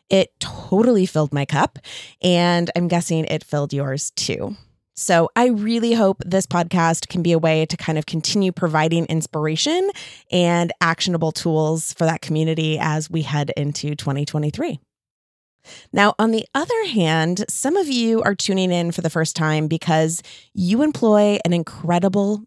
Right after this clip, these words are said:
people ops leader, and you want to do everything in your power to make sure they feel supported in twenty twenty-three.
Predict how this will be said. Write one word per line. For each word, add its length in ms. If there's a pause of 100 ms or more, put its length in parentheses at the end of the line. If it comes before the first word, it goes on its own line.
people 340
ops 260
leader, 340 (460)
and 400 (320)
you 240
want 160
to 40
do 260
everything 500
in 100
your 140
power 520
to 140
make 200
sure 200
they 300
feel 260
supported 640
in 160
twenty 420
twenty-three. 640